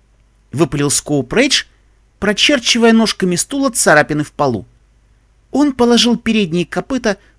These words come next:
на тот единственный предмет мебели, за которым всегда чувствовал себя спокойно.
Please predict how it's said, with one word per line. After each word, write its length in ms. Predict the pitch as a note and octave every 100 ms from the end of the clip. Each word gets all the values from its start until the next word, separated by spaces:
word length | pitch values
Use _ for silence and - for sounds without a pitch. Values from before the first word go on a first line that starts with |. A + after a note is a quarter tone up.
| _
на 180 | F3 A#3
тот 240 | A#3 A#3
единственный 560 | G3+ A#3 G3 C3 - C#3+
предмет 380 | D3 C#3+ D#3 A3
мебели, 420 | C#4 F#3+ A#2 - _ _ _
за 180 | C3 F3
которым 380 | G3 F3 E3+ E3+
всегда 340 | - E3 E3
чувствовал 400 | - B3 - C#4
себя 240 | - D#3
спокойно. 560 | C3+ - G3+ F#3 A#2